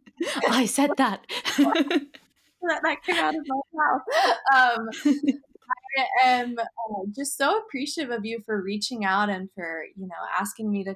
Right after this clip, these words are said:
Speaker 2: come on here and chat with you. This has been really fun. I love connecting with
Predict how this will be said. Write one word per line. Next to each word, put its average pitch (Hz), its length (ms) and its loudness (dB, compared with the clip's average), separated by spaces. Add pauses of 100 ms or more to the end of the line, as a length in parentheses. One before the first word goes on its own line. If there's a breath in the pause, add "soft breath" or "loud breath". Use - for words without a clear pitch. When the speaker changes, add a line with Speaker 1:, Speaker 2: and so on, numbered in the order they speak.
Speaker 2:
come 190 140 -8
on 190 160 -4
here 196 160 -8
and 185 180 -12
chat - 240 -4
with 190 200 -8
you. 175 360 -8
This - 140 -16
has 202 140 -10
been 220 220 -8
really 196 320 -4
fun. 180 500 -6
I 185 500 -2 (460 soft breath)
love 202 520 0 (200)
connecting 208 920 -4 (340)
with 190 180 -4